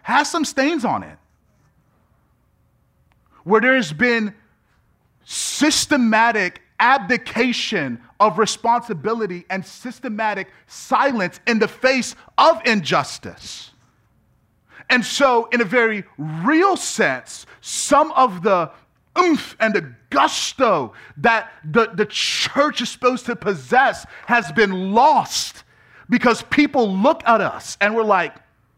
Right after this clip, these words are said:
"Oh, you're those people who burn crosses."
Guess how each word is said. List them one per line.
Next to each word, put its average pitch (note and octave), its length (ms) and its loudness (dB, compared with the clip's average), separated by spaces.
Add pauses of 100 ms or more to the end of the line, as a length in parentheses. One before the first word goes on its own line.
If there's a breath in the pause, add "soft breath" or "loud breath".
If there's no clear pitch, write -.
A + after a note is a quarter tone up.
(1500)
"Oh, B2 120 -6
you're G3 200 0
those G3+ 280 0
people E3 280 -4
who E3+ 80 -2
burn D#3 240 0
crosses." - 800 -2